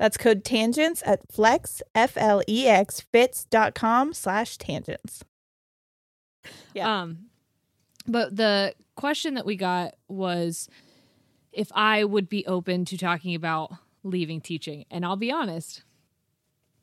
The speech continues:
Speaker 2: it makes me very nervous to talk about.
Speaker 1: Mm-hmm.
Speaker 2: And, uh, but I'm gonna do it anyway. Initially,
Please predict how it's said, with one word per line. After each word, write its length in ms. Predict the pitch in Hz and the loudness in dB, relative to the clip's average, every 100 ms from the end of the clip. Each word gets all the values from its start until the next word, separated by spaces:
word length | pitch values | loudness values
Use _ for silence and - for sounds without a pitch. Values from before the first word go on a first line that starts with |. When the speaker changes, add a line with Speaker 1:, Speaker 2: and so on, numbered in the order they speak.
| _ _ _ _ | _ _ _ _
Speaker 2:
it 160 | 240 226 | 0 2
makes 240 | 214 - | 0 0
me 100 | 247 | -4
very 280 | 208 190 190 | -2 0 -2
nervous 380 | 175 160 165 - | -2 -4 -6 -8
to 100 | 170 | -8
talk 260 | 170 151 254 | -6 -6 -6
about. 340 | 277 359 427 | -4 -2 -4
Speaker 1:
Mm-hmm. 240 | 208 202 214 - _ - | -6 -10 -14 -18 _ -6
Speaker 2:
And, 720 | 202 196 190 185 185 190 190 - _ _ _ _ _ _ _ | 4 4 4 0 0 -2 -4 -12 _ _ _ _ _ _ _
uh, 520 | 175 165 160 156 156 | -6 -2 -2 -2 -4
but 160 | 180 226 | 2 2
I'm 80 | 220 | 2
gonna 140 | 202 | 0
do 120 | 180 165 | 0 -2
it 60 | |
anyway. 260 | 151 139 147 - - _ - | -4 -10 -16 -20 -20 _ 2
Initially, 840 | 226 233 320 - 269 196 175 | 4 4 2 0 -2 -2 -2